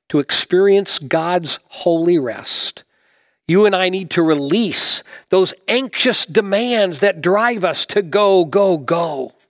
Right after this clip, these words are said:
As I think about this, it, it occurs to me that taking time to rest really is an exercise in faith,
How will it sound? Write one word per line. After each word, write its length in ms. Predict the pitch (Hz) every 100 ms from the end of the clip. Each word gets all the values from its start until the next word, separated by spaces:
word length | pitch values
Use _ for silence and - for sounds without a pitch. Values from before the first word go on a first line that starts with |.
| _ _ _ _ _ _ _ _ _ _ _ _ _ _ _ _ _ _ _ _
As 100 | 135
I 100 | 139
think 180 | 123 185
about 320 | 143 113 113
this, 320 | - 139 -
it, 180 | 135 123 _ _ _ _ _ _ _ _
it 80 | 156
occurs 340 | 156 208 254
to 100 | -
me 120 | 170 165
that 220 | 151 -
taking 460 | - 247 - 214 180
time 380 | - 202 202
to 120 | 180 151
rest 760 | 135 214 131 147 - - - - _ - _ _ _ _
really 400 | 151 285 233 156
is 120 | 151
an 100 | 165
exercise 560 | 196 - 208 208 214 226
in 100 | 226
faith, 600 | - 240 294 254 -